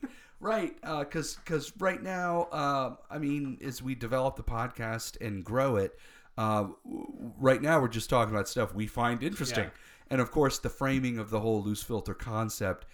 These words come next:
Speaker 1: informs, uh, uh, all of what we do. And if you haven't been to the website, if you found this podcast through iTunes, uh, uh, check us out at loose filter dot com.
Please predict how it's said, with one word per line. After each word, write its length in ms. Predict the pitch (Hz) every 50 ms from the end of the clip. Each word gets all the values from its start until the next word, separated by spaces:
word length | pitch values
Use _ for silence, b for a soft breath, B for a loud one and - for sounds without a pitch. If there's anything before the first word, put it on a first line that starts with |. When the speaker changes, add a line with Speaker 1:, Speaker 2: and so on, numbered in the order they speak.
| b b b b b - -
Speaker 1:
informs, 840 | 110 107 98 - - 127 120 113 110 107 104 101 95 87 - - -
uh, 400 | 107 98 92 90 87 82 80 - - -
uh, 180 | - 92 90 87 -
all 240 | - 120 123 120 -
of 140 | 165 - -
what 180 | - - -
we 100 | 113 107
do. 380 | - - 202 220 196 139 135 139 B B B B B -
And 100 | 113 135
if 100 | 131 139
you 80 | 139
haven't 340 | 120 131 143 175 175 165 151
been 160 | 151 131 135
to 60 | 135 120
the 80 | 110
website, 480 | 98 104 104 104 101 - - 95 92 98
if 140 | 101 - 107
you 60 | 95
found 420 | - - 135 127 123 120 120 110
this 240 | 107 101 - - b b b b b b b -
podcast 600 | - 113 110 110 - - 113 107 101 101 - -
through 160 | - 98 92
iTunes, 720 | 92 92 104 110 - - 104 90 90 90 95 101 - - b b b b b b -
uh, 480 | 107 107 104 101 101 98 95 95 95 - - - _
uh, 280 | 110 104 98 92 87 98 - -
check 240 | - - 131 - -
us 120 | 120 - 123
out 160 | 113 113 104
at 140 | - - 107
loose 200 | 107 110 110 -
filter 380 | - 120 110 104 - - 104 90
dot 340 | - 101 95 92 - -
com. 480 | - 104 104 95 92 90 87 90 104